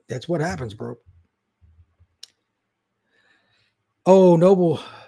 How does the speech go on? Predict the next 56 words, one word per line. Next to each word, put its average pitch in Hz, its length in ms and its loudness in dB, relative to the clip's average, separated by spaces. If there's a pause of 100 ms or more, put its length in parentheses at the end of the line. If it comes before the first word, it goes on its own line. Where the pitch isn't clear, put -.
(220)
Noble, 180 300 -4 (220)
Noble 196 280 -2
Tribal 185 320 -4
Chief 202 260 -8
here, 202 120 0
buddy. 196 280 -4
Uh, 156 320 -6
you 180 280 -2
are 160 100 -4
a 120 60 -8
hundred 160 220 -4
percent. 135 400 -10
He 147 80 -6
says, 131 340 -8
"Yeah, 190 200 -6
it's 180 240 -10
all 208 340 -10
about 143 500 -14 (680)
the 156 60 -4
mighty 147 280 -2
dollar." 113 280 -2
And 151 120 -2
let 214 120 0
me 196 100 0
clarify 160 520 -2
again, 131 260 -6
in 117 80 -14
case 143 200 -10
somebody 135 260 -8
missed 131 240 -8
it, 117 100 -14
it 123 80 -14
just 131 220 -14
came 123 220 -8
in. 107 240 -14 (640)
I 156 80 -4
said, 156 380 -2 (120)
"It's - 180 -6
one 240 300 0
thing 214 240 2
for 165 120 -2
them 170 180 -4
to 151 60 -2
use 147 240 -4
the 147 100 -4
language 123 560 -8
about 113 260 -12
Florida 143 240 -2
State 131 180 -8
not 120 140 -8
having 113 160 -8
Jordan 101 240 -12
Travis." - 320 -18
And 214 100 0
it's 277 140 -2
legit. 104 360 -6